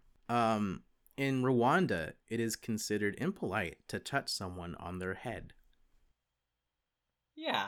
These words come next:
Speaker 2: that's, that's kinda similar to the other one, where if it's from a different country, I'm gonna be upset because it's, you shouldn't touch anyone on the head anywhere. Where, where is it okay to touch people on their head?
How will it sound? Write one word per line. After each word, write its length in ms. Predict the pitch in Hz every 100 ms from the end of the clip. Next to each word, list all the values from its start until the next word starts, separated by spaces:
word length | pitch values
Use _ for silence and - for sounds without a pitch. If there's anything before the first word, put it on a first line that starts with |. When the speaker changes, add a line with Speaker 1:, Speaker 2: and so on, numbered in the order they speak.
| 113
Speaker 2:
that's, 240 | 156 180
that's 220 | 165 170 170
kinda 240 | 208 190
similar 320 | - 180 170
to 140 | 135 143
the 100 | 147
other 200 | 151 151
one, 140 | 135
where 140 | 131
if 140 | 131 156
it's 120 | 143
from 160 | 175 165
a 60 |
different 340 | 139 139 143 -
country, 260 | 131 131
I'm 120 | 117
gonna 140 | 120 120
be 120 | 123
upset 300 | 120 - -
because 160 | 120 117
it's, 140 | -
you 320 | 131 151 156
shouldn't 300 | 156 190 165
touch 220 | 143 143
anyone 280 | 160 160 160
on 100 | 156
the 80 | 139
head 240 | 147 139 -
anywhere. 320 | 151 110 101
Where, 200 | 135 160
where 180 | 170 202
is 140 | 185
it 80 | 208
okay 240 | 165 165
to 100 | 127
touch 280 | 123 131 -
people 220 | 123 120
on 100 | 117
their 120 | 101 95
head? 240 | 92